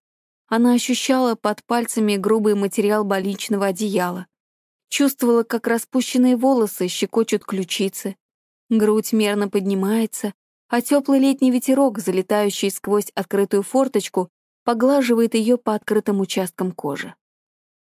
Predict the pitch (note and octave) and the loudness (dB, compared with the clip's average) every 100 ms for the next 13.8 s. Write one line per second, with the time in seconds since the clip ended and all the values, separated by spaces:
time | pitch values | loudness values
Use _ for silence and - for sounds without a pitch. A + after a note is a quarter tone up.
0 | _ _ - G3+ G3 - G3 F#3+ - G3 | _ _ -4 0 0 0 0 0 0 0
1 | F#3+ G3 F#3 F3+ F3+ E3+ E3+ G3 A3 A#3 | 0 0 0 0 0 -2 -2 -2 -2 -8
2 | - _ - - - A3 A3 G#3 G#3+ G#3+ | -12 _ -20 -10 -6 -2 0 0 -2 -2
3 | - G#3 G#3 G#3 A3+ - A#3 A3+ E3 D#3+ | -2 0 0 0 -2 -2 -4 -4 -8 -8
4 | - - E3 - G3 _ _ _ _ _ | -10 -12 -14 -16 -20 _ _ _ _ _
5 | _ _ - D3 D#3+ E3+ F#3+ A#3 _ _ | _ _ -8 -4 -4 -2 -4 -4 _ _
6 | _ _ - C4 C4+ D4 - C4 A#3+ A3+ | _ _ 0 4 4 0 -2 0 0 2
7 | A#3 C4+ C#4 G3 F#3+ F#3+ F#3 F#3+ _ _ | 2 2 2 -2 -2 -2 -4 -8 _ _
8 | _ - G3+ F#3 G3+ A3 - G3+ F#3+ F#3+ | _ -4 -4 -2 0 0 0 -2 0 0
9 | G3 F#3+ G3 G3 A#3+ A3 G3+ F#3 F#3 G3+ | -2 0 -2 -2 -2 -2 -2 -2 -4 -4
10 | G3 F#3+ F#3 F#3 F#3+ G3 - E3+ - _ | -4 -4 -2 -4 -4 -6 -6 -14 -14 _
11 | _ _ _ _ _ _ - G#3+ G3+ G3+ | _ _ _ _ _ _ -4 -2 0 0
12 | G3 G3+ G#3+ G3 G#3 G3 G#3+ G3+ A3 G#3+ | 0 0 -2 0 0 0 0 0 0 -2
13 | F#3 F3 E3 F3 - E3+ E3 | -2 -4 -6 -8 -10 -10 -10